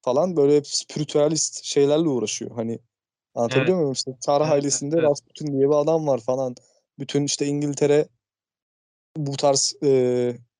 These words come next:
Speaker 1: tarikatların, şeylerin, kültlerin içinde yani
Speaker 2: Tabii canım. Bir de
Speaker 1: aristokratların
Speaker 2: herif
Speaker 1: hepsi.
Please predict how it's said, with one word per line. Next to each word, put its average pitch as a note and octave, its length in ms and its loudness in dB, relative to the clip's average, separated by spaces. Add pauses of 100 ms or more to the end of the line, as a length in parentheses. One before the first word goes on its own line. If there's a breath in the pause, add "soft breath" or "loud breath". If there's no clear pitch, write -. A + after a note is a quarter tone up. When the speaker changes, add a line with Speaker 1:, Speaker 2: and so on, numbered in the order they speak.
(360)
Speaker 1:
tarikatların, C#3 640 0
şeylerin, C#3 640 2 (1500)
kültlerin D3 540 0
içinde D#3+ 320 0
yani D3+ 300 4
Speaker 2:
Tabii A#2+ 60 -4
canım. B2+ 140 -14
Bir C3 80 -16
de C3 80 0
Speaker 1:
aristokratların C3+ 680 -2
Speaker 2:
herif B2+ 80 -8
Speaker 1:
hepsi. - 280 -8